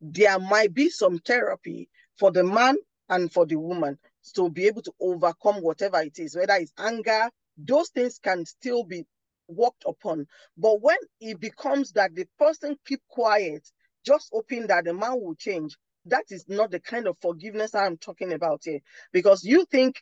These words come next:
staying there, if the man is saying, <laughs> there are some narcissists,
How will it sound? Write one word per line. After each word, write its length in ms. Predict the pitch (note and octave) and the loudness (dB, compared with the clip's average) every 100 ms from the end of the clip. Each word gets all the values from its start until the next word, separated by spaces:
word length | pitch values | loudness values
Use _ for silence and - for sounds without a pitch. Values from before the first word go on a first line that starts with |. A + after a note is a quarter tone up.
| _ | _
staying 520 | - - D4+ E4 D#4 | -4 4 6 6 2
there, 340 | G3 F#3+ F#3 F#3 _ _ _ - | 4 6 4 2 _ _ _ -16
if 140 | F#3 | -2
the 80 | G3 | 0
man 240 | A#3+ D4 | 0 0
is 120 | G#3 E3+ | -2 0
saying, 300 | G3+ G3 F#3+ | -2 -2 -10
<laughs> 180 | A#3 - | -12 -2
there 160 | G3 | 0
are 20 | E3+ | 0
some 160 | F3+ | -6
narcissists, 600 | F3+ G#3+ - G3 - E3 | -2 -4 -4 -16 -14 -16